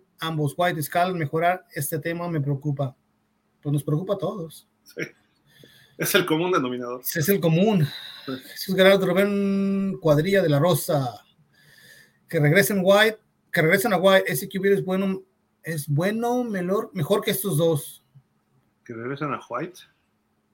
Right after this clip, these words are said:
Speaker 1: Q-, ese Q B es-, era bueno.
Speaker 2: ¿Cuál White? No, ya no entendí ahí, Jesús.
Speaker 1: No, no lo entendí.
Speaker 2: ¿Este White? No, no, no supe, perdón.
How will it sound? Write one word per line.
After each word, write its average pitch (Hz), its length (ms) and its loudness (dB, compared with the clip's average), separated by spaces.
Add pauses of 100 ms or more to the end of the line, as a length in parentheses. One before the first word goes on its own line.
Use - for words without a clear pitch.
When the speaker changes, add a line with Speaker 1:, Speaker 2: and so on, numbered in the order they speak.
(120)
Speaker 1:
Q-, 175 340 -10
ese 151 220 -6
Q 185 140 -8
B 180 80 -4
es-, 165 180 -8
era 175 140 -8
bueno. 151 380 -2 (320)
Speaker 2:
¿Cuál 143 180 -6
White? 139 280 -2 (100)
No, - 100 -14
ya 147 160 0
no 151 60 0
entendí 127 280 -6
ahí, 120 220 -6
Jesús. - 340 -18
Speaker 1:
No, 165 240 -4
no 165 120 -2
lo 165 80 -2
entendí. 147 420 4 (340)
Speaker 2:
¿Este 165 300 -2
White? 254 340 0 (1400)
No, 127 160 -14
no, 143 140 -6
no 156 100 -2
supe, 143 240 -6
perdón. 123 380 -6